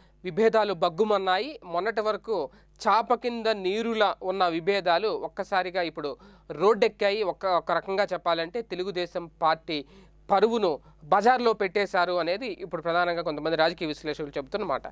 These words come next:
అయితే, ఆ, వీళ్ళ ముగ్గురు ఎప్పుడైతే బోండా ఉమ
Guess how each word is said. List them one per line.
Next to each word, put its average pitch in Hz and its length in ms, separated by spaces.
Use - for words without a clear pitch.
అయితే, 202 340
ఆ, 147 300
వీళ్ళ 214 240
ముగ్గురు 170 340
ఎప్పుడైతే 202 460
బోండా 190 420
ఉమ 185 200